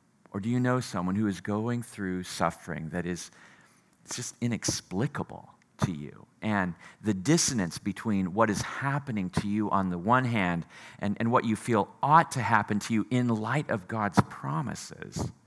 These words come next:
on the other hand, it's left you confused maybe, or, or maybe even discouraged. Well, if so, then this psalm is for you.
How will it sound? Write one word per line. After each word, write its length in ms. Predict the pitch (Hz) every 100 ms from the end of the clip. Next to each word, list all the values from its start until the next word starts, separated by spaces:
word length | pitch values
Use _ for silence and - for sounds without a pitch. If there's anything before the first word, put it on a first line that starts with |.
| _
on 140 | - 85
the 120 | 92
other 180 | 160 127
hand, 320 | 87 76 - - - - - - -
it's 160 | -
left 240 | 110 107 -
you 240 | 101 98 - _ -
confused 760 | - 95 - 139 98 82 - -
maybe, 360 | 85 78 - -
or, 400 | - 95 92 90 87 _
or 80 | 104
maybe 240 | 101 123 113
even 220 | 135 123
discouraged. 840 | 95 - 156 160 - - - - - _ _ _ - - - - _ _ _ _
Well, 220 | - 101 98
if 140 | 123
so, 440 | - 127 - - - _ _ _ _ _ _ _ _ _ _ _ -
then 180 | 95 92
this 160 | 104
psalm 680 | - - 135 110 78 82 90 -
is 360 | 87 85 - -
for 160 | -
you. 220 | 117 165